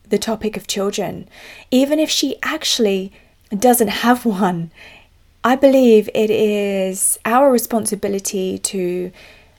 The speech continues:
act as if a woman does have, uh, have, does have a boundary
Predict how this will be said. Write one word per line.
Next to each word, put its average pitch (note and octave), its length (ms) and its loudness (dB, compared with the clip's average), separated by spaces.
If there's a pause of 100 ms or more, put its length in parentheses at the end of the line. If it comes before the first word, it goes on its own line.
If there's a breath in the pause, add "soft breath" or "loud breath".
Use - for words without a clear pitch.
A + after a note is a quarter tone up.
act C4 320 -4
as A3 160 2
if G3 140 0
a G3+ 60 -2
woman F3 280 -6
does E3 300 -2
have, - 220 -8
uh, E3+ 580 -6
have, - 440 -2
does A3 240 4
have F#3 120 -6
a E3+ 60 -2
boundary F3 600 -8